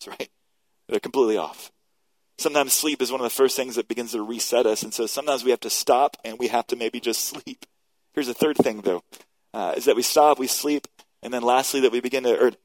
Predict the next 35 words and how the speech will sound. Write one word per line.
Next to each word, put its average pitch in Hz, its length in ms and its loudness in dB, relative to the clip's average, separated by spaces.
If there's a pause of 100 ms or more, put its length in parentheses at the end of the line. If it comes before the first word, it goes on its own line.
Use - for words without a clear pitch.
not 98 100 2
lastly, 113 300 4
but 139 140 2
third, 139 260 8
that 120 80 4
we 117 100 -4
begin 123 260 -2
to 113 60 -6
see 143 280 4
God's 123 280 2
sovereignty 123 640 0
and 113 160 -8
our 117 220 0
dispensability. 101 840 -8 (1500)
A - 80 2
good 135 140 4
definition 143 460 4
of 127 80 -4
Sabbath 139 420 4
is 120 180 -6
this, 131 380 2 (300)
uh, 104 360 0 (340)
that, 131 220 8 (400)
uh, 107 340 -6 (240)
that - 260 2
imitating 160 540 2
God 143 320 8
so 147 120 0
that 135 80 4
we 139 80 2
stop 131 280 2
trying 135 400 -2
to 135 140 -6
be 131 280 -8
God. 57 380 -6